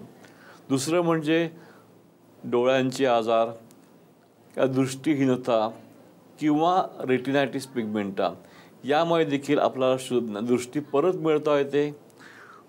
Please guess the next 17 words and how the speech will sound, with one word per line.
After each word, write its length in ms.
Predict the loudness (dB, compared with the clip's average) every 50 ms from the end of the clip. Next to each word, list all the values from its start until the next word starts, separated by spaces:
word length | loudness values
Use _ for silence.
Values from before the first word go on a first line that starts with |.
| -12 -6 -2
तिसरी 300 | -2 -2 0 2 2 2
गोष्ट 300 | 2 2 0 0 0 0
म्हण-, 280 | 2 2 2 0 0 -2 -2 -2
तिसरं 340 | -2 0 0 0 2 2
एक 200 | 2 0 0 0
आण-, 340 | 2 2 2 2 2 2 2
आणखी 300 | 2 2 0 0 0 2
म्हणजे 400 | 2 2 2 2 2 2 0 0 -2 -8 -16 -20 -20 -20 -20 -20 -14 -6 -2
मधुमेह, 760 | 0 0 0 2 2 2 2 2 2 0 0 -2 -4 -8 -10 -10 -14 -20 -20 -20 -20 -20 -20 -12 -4 -2
सगळ्यात 240 | 0 2 2 0 0
मोठा 500 | 2 0 0 0 0 -2 0 2 2 2
आजार, 280 | 2 2 2 0 0 0 -4 -10 -16 -18 -18 -20 -20 -20 -20 -20 -14 -6 -2
पण 140 | -2 -2 -2
स्टेम 300 | -2 -4 -2 -2 -2 -2
सेलद्वारा 580 | -2 -2 -2 -2 -2 0 0 0 0 0 -2
त्याला 340 | -2 -2 -2 -2 0 0 -2
दिलासा 500 | -2 -2 -2 0 0 -2 0 0 -2 -2